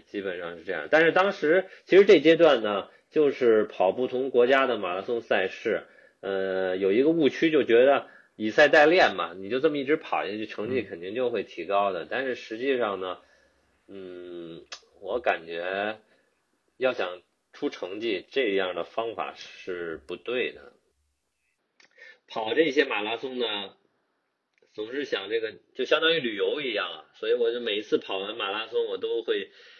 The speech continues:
Speaker 1: 呃，所有的全马赛事以及就是精品半马赛事，我都，我有一个个人公众号，我都会在上头写赛季。对，对，对，对，还有视频号。然后呢，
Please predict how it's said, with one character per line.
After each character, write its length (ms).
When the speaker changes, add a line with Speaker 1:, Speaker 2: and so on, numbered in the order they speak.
Speaker 1:
呃， 240
所 180
有 80
的 140
全 240
马 240
赛 260
事 300
以 180
及 200
就 200
是 240
精 260
品 240
半 160
马 160
赛 160
事， 120
我 180
都， 260
我 120
有 80
一 160
个 120
个 200
人 160
公 160
众 140
号， 300
我 120
都 120
会 160
在 140
上 220
头 100
写 300
赛 280
季。 280
对， 300
对， 160
对， 140
对， 160
还 180
有 60
视 180
频 220
号。 260
然 180
后 240
呢， 240